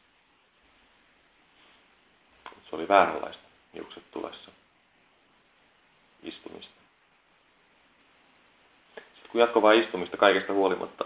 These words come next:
välillä istu, välillä ei. Mut pyrki pitämään ne harjoittamisen periaatteet tässä jollain tavalla mielessä. Kaikessa mitä tekee. Ja se muutti vähän muotoonsa.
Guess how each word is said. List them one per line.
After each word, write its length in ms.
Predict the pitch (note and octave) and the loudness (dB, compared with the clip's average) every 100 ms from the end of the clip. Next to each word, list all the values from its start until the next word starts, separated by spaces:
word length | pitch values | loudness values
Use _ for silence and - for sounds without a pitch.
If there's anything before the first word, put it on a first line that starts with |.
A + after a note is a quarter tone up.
| - | -6
välillä 280 | G2 G#2 G#2 | -4 0 0
istu, 260 | G#2+ - - | 0 -2 -4
välillä 280 | A2 - | -2 -2
ei. 240 | - - - - _ _ _ _ _ _ _ _ | -2 -4 -10 -18 _ _ _ _ _ _ _ _
Mut 100 | - - | -20 -2
pyrki 260 | G#2+ G#2 G#2+ | -2 0 0
pitämään 380 | G#2+ G#2+ G2 | 2 2 2
ne 60 | G2+ | 0
harjoittamisen 540 | G#2 G2+ F#2+ F#2 F#2+ | 0 0 -4 -10 -10
periaatteet 580 | F#2 G2 F2+ F2 F#2 F#2 | -4 -2 -2 -4 -8 -8
tässä 200 | G2+ - | -10 -2
jollain 260 | G2 F2+ E2+ | -2 -2 -6
tavalla 320 | E2 - - | -8 -10 -10
mielessä. 340 | - - - _ _ _ _ _ _ _ _ _ _ _ | -16 -18 -20 _ _ _ _ _ _ _ _ _ _ _
Kaikessa 380 | - F2 - F#2 | -10 -10 -10 -12
mitä 200 | G2 B2 | -6 -4
tekee. 380 | A2+ - - - - _ _ _ _ _ _ _ _ _ _ _ _ _ _ _ | -4 -6 -10 -12 -20 _ _ _ _ _ _ _ _ _ _ _ _ _ _ _
Ja 60 | F2 | -16
se 80 | |
muutti 280 | G2 G#2+ A2 | -6 -4 0
vähän 140 | A#2 A#2+ | 0 4
muotoonsa. 520 | B2 F2+ C#2+ C#2 | 4 4 2 -8